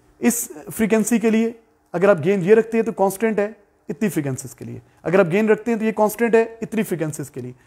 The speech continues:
ये, ये कांस्टेंट है, इतनी फ्रीक्वेंसीज के लिए, उसके बाद नीचे आने लग जाता है। तो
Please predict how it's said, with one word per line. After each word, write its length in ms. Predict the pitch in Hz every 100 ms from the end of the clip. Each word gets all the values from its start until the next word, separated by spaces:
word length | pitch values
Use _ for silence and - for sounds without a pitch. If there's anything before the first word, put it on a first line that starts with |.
| -
ये, 260 | 190 180 -
ये 120 | 202 202
कांस्टेंट 440 | 214 208 240 226
है, 60 | 233
इतनी 260 | 220 226
फ्रीक्वेंसीज 480 | 202 170 156 151 147
के 100 | 139
लिए, 120 | 131
उसके 260 | 151 - 185
बाद 160 | 202
नीचे 200 | 190 -
आने 160 | 175 151
लग 140 | 127
जाता 220 | 127 113 -
है। 80 | _ _ _ _ _ _ _ _ _ _ _ _ - - - - - -
तो 380 | 208 120 -